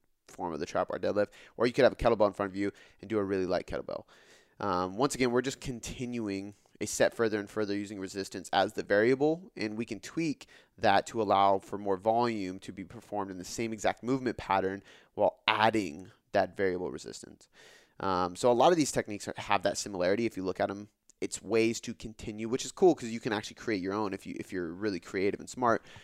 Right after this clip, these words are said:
but it's just essentially ways to continue sets to increase volume. Number seventeen, speed plus hypertrophy supersets. Um, you're gonna think I'm obsessed with this potentiation, but <laughs> it works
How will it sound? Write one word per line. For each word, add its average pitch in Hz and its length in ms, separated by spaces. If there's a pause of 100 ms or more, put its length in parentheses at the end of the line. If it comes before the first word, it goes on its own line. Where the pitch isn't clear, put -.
(140)
but 117 80
it's 123 100
just 131 180
essentially 131 440
ways 101 380
to 92 340 (260)
continue 104 480
sets - 460
to - 200
increase - 400
volume. - 360 (500)
Number 117 140
seventeen, 135 500
speed - 560
plus 107 320
hypertrophy - 880
supersets. - 560 (500)
Um, 98 640 (500)
you're 113 100
gonna 113 140
think 104 180
I'm 98 120
obsessed 92 420
with 90 80
this - 40
potentiation, 95 800
but 117 300
<laughs> - 140
it 104 100 (1040)
works - 480